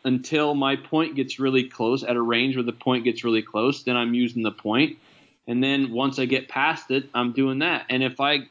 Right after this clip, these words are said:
you know, if I wanna use my finger rangefinder to go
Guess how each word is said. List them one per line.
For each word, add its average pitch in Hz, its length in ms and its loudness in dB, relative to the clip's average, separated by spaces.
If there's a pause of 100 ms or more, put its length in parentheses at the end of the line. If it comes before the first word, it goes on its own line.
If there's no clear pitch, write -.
(120)
you 135 140 0
know, 127 160 0
if 135 140 -4
I 143 100 4
wanna 143 240 0
use 139 400 0 (320)
my 127 240 0
finger 156 460 0
rangefinder 135 880 -2
to 127 80 -2
go 131 400 0